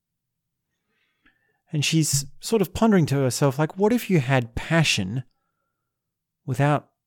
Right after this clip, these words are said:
attachment? Passion which was clean and pure. What would that be like? What would that mean?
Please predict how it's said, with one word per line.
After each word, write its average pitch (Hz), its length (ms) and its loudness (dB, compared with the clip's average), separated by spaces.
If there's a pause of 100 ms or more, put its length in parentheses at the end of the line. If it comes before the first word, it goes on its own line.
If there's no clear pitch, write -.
(160)
attachment? - 880 -4 (640)
Passion 151 320 0
which 135 180 -2
was 120 160 -2
clean 135 480 0
and 117 220 0
pure. - 500 -4 (320)
What 180 160 -6
would 196 120 -2
that 170 220 -2
be 123 100 0
like? 101 420 -4
What 135 100 -8
would 143 120 -10
that - 200 -6
mean? 196 480 -10